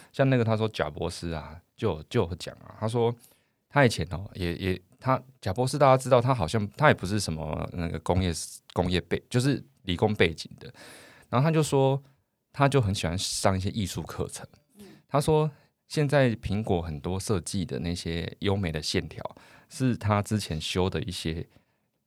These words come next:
Speaker 1: 那个书法课。
Speaker 2: 哦，对，这个，这个，这个案例在很多跟贾博士有关的书都会提到。
Speaker 1: <laughs> 哦，真的？哦，我看不懂，
Speaker 2: 对。
Speaker 1: 才拍谁？<laughs> 他是学书法课，然后去设计出麦金塔电脑的。
Speaker 2: 嗯。
Speaker 1: 好像是这样。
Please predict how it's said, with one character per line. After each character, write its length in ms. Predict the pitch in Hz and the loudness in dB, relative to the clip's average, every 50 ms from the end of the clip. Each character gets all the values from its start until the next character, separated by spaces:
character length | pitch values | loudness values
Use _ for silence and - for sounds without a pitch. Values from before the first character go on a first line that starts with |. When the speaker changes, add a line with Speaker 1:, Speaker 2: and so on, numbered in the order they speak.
| _ _ - | _ _ -6
Speaker 1:
那 100 | 92 90 | -6 -4
个 120 | - 90 | -4 -4
书 280 | - - - 131 135 127 | -2 2 6 6 6 8
法 240 | - 110 85 - | 6 4 2 2
课。 280 | - - - 98 87 80 - _ | 0 2 2 2 2 0 -2 _
Speaker 2:
哦， 100 | - - 87 82 | -8 -8 -8 -6
对， 200 | - - 180 170 | -6 -4 -4 -2
这 120 | - - 294 | 0 2 4
个， 140 | 269 262 226 | 4 4 2
这 180 | - - 262 247 | 2 0 2 4
个， 220 | 226 220 208 175 170 - - | 6 6 4 4 2 0 2
这 80 | - | 4
个 80 | 320 269 | 6 6
案 180 | - 269 262 254 | 8 8 6 6
例 160 | 254 254 226 | 4 2 0
在 300 | - - 240 220 214 196 185 | 0 4 4 4 6 4 2
很 240 | 175 - - 170 143 | 0 -2 -4 -4 -2
多 240 | 147 170 180 185 190 | 0 2 2 2 2
跟 160 | 196 196 202 | 2 2 0
贾 160 | 202 180 139 | 2 2 2
博 160 | 135 139 147 147 | 2 2 2 2
士 100 | 151 175 | 2 2
有 100 | 156 139 | 0 2
关 160 | 156 160 156 | 2 2 2
的 60 | 151 | 2
书 220 | - - - 151 | 0 -2 -4 -2
都 140 | 147 147 143 | -2 0 0
会 80 | 151 143 | 0 -2
提 140 | - - 107 | -2 -6 -8
到。 160 | - - 147 | -2 0 2
Speaker 1:
<laughs> 20 | - | 2
哦， 40 | |
真 140 | - 101 95 | 4 4 4
的？ 80 | 98 104 | 6 8
哦， 180 | 117 143 147 | 10 12 12
我 60 | 147 143 | 12 10
看 220 | 151 165 139 135 | 10 8 8 8
不 120 | 127 131 127 | 10 8 8
懂， 180 | - - 107 | 8 8 6
Speaker 2:
对。 0 | |
Speaker 1:
才 200 | 98 - - 104 | 6 8 8 8
拍 160 | 95 101 113 120 | 8 10 8 8
谁？ 240 | 202 214 233 165 127 - - - - 320 - - 466 339 - - 453 - 339 - - - - - - - - _ _ _ - | 8 10 10 10 10 10 10 10 10 10 10 10 10 10 8 6 6 2 2 0 -2 -8 -10 -12 -16 -18 -20 _ _ _ -6
<laughs> 840 | - - 381 311 - - 220 175 170 160 151 160 160 - 175 202 - - - - - - - - - - - | 0 2 2 4 6 8 8 8 6 4 4 2 4 4 4 4 4 2 -6 -16 -10 -6 -6 -6 -6 -6 -4
他 100 | - 190 | -2 0
是 120 | 185 196 208 | 2 2 2
学 240 | 226 - 135 117 117 | 4 8 8 8 8
书 300 | - - - - 151 151 | 8 4 2 4 4 6
法 240 | - - 90 90 | 8 8 8 8
课， 240 | 95 - 131 123 110 | 8 8 8 8 8
然 120 | 98 98 98 | 8 6 6
后 120 | 104 110 | 6 4
去 240 | 113 - 123 113 110 | 4 4 2 2 2
设 200 | - - 120 107 | 6 6 6 8
计 160 | 101 110 107 | 8 4 2
出 360 | 95 - 110 104 104 104 107 110 _ | 2 0 0 0 0 -2 -4 -6 _
麦 140 | - 120 107 | 2 4 4
金 160 | 95 101 104 | 4 4 2
塔 140 | 95 - 92 | 2 2 0
电 200 | - - 107 98 | 0 0 -2 -2
脑 120 | - - - - - - | -2 -4 -8 -8 -8 -8
的。 60 | - 139 _ _ _ _ - | -10 -10 _ _ _ _ -12
Speaker 2:
嗯。 260 | - - 185 165 160 - | -8 -6 -4 -4 -4 -4
Speaker 1:
好 180 | - - 104 | 0 2 4
像 120 | 107 117 117 | 6 6 6
是 60 | 117 | 6
这 60 | 117 | 6
样。 140 | 110 98 92 | 6 4 4